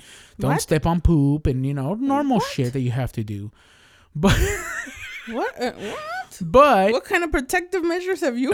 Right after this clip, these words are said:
Speaker 2: been taking?
Speaker 1: <laughs> But at the, you know, it, it's, it's, it's been a year. We, we get it.
Speaker 2: I mean, yes, yes.
Speaker 1: I don't wanna
Speaker 2: But
Speaker 1: talk about this no more.
Speaker 2: Yes, but no.
Speaker 1: I wanna talk about something else now.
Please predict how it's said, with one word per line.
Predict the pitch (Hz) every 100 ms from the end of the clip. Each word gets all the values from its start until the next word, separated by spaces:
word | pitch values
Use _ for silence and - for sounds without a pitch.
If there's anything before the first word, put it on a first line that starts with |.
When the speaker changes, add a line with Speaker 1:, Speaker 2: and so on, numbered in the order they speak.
| -
Speaker 2:
been | 269 233
taking? | 214 196 196 202 190 - -
Speaker 1:
<laughs> | - -
But | 160 156 240 269 196 190 214 -
at | 185
the, | 196 196
you | 214
know, | 214 202 214
it, | 208 220
it's, | 208 214
it's, | 208 196 196 - 440 -
it's | 170 190
been | 254
a | 262
year. | 339 123 98 - -
We, | 214
we | 233 247
get | 285 320
it. | - _ _ _ _ _ _ _ _ _ _ _ _ _ _ _ -
Speaker 2:
I | 349
mean, | 349 381 381 - -
yes, | 240 247 247 269 - - _ _ -
yes. | 208 180 180 - - _ _ _ _ _ _
Speaker 1:
I | -
don't | 202
wanna | 220
Speaker 2:
But | 208
Speaker 1:
talk | 202
about | 208 165 139
this | 127 131
no |
more. | 113 107 220
Speaker 2:
Yes, | 214 269 269
but | - 302
no. | 220 180 180 - _ _ _ _ _ _
Speaker 1:
I | 156
wanna | 175 180
talk | 175
about | 170 165
something | 170 160 156
else | 151 151
now. | -